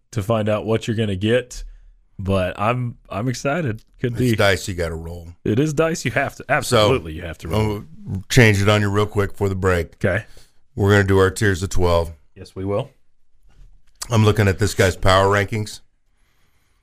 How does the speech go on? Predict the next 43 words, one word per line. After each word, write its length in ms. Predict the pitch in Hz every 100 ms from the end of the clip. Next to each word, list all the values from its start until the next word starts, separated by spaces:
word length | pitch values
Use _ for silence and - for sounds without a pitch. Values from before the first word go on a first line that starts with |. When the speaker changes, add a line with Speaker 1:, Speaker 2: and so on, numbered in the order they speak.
| _ _ -
Speaker 1:
Okay. 220 | 104 -
Speaker 2:
O 40 |
U, 380 | 123 113 98 107 - - _ _ _ _ _
Texas, 760 | - 113 101 - 87 - - - - _ _ _ _ _ _ _ _ -
Iowa 340 | 95 104 113
State, 540 | 110 - 95 85 82 - _ _ _ _ _ -
Oklahoma 580 | 98 90 80 76 82 76
State. 440 | - - - - - _ _ _ _ _ _ _ _ _
Speaker 1:
Fifth? 380 | - 127 147 - _ _ _ _ _ _ _
Speaker 2:
Fourth. 480 | 101 87 78 - - - -
Speaker 1:
Fourth. 680 | _ - 139 147 82 - _ _ _ _ _ _ _ _ _ _ _ _ _ _ _ _ _ _ _ _ -
I 60 | 135
don't. 240 | 156 -
I 220 | - 151
will 160 | 180 170
move 260 | 151 160 147
O 140 | 151
S 220 | 131 120
U 140 | 151 135
up 120 | 127
quite 220 | 131 120
a 40 |
bit. 200 | 104 107 -
I 20 |
don't 260 | 127 123 117
know 140 | 110
that 140 | 107
I'm 60 | 101
moving 200 | 104 101
them 100 | 98
that 120 | 101
Speaker 2:
I'm 80 | 113
not 140 | 120 107
Speaker 1:
high. 60 |
Speaker 2:
moving 180 | 110 104
them 120 | 101
up 160 | 95 -
that 160 | 95
high 280 | 90 90 87
either, 240 | 90 90 92
but 480 | 90 107 95 92
Speaker 1:
Not 220 | 123 117 98
quite. 280 | 104 71